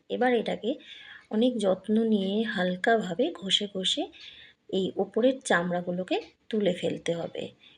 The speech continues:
খুব বেশি ঘষাঘষি করলে কিন্তু পাতার যে জালটা সেটা কিন্তু ছিঁড়ে যেতে পারে,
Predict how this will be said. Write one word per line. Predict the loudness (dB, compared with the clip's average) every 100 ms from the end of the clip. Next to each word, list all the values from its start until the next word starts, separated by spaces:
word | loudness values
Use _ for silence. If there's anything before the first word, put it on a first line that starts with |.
| _
খুব | 2 2 4
বেশি | 4 4 2
ঘষাঘষি | 2 0 2 2 0
করলে | 2 2 4 2
কিন্তু | 2 0 0 -2 -4 -6 -20 -20 -4
পাতার | -2 2 2 2 2
যে | 2 2
জালটা | 4 4 4 2 2 0 -4
সেটা | -8 -4 -6
কিন্তু | -4 -8 -4 -4 -4
ছিঁড়ে | 0 2 2
যেতে | 0 -2 -6
পারে, | -6 -8